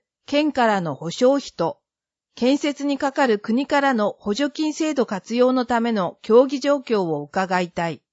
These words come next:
答え。県は令和六年度末から各施設の移転保証のための建物調査に着手しており、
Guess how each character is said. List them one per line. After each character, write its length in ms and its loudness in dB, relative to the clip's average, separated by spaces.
答 380 2
え。 200 -6
県 280 4
は 340 0
令 300 2
和 160 4
六 300 0
年 260 2
度 100 4
末 280 0
か 160 0
ら 240 0
各 360 -2
施 80 -12
設 240 -2
の 160 0
移 60 -4
転 260 2
保 240 0
証 240 2
の 120 0
た 160 -4
め 140 -2
の 300 -2
建 280 0
物 280 0
調 200 -2
査 160 0
に 140 -2
着 300 -6
手 180 -4
し 160 -8
て 100 -2
お 140 0
り、 240 -4